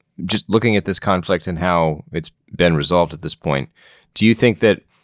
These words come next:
Azerbaijan has been restrained by Russian mediation, or did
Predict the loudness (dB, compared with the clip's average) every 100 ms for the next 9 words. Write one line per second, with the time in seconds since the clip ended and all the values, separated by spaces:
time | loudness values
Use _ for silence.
0 | _ _ -6 0 2 4 4 4 0 0
1 | -2 -4 0 0 0 -2 -6 -8 -6 2
2 | 4 4 2 -2 -8 _ 2 4 6 4
3 | 2 0 2 0 2 4 4 2 0 0
4 | 0 0 0 -4 -6